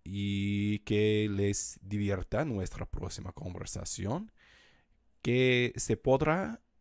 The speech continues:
encontrar el lunes por la mañana en iTunes y Google Play y quomodo dicitur punto com. También ustedes pueden chatear con nosotros por Twitter.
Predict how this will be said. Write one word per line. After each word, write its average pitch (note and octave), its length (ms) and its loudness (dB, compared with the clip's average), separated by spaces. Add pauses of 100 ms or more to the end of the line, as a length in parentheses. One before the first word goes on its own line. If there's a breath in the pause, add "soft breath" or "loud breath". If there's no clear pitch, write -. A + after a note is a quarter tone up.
(200)
encontrar C3 840 -2
el F#2 240 -4
lunes A2 640 -2
por F#2+ 180 -2
la F2 120 -4
mañana G2 580 -6 (640 soft breath)
en F2+ 360 -4 (200)
iTunes C3 800 -2
y F2+ 400 -6
Google - 300 -10
Play C#3 680 4 (100)
y G2 280 -2 (180)
quomodo F2+ 500 -6
dicitur - 600 -10
punto - 480 -10
com. A#2+ 420 -2 (1160 soft breath)
También E3+ 540 0 (160)
ustedes C3 580 0
pueden F#2 600 -2
chatear F#2+ 640 -2
con F#2+ 180 -6
nosotros A2+ 800 -2
por - 260 -12
Twitter. - 400 -8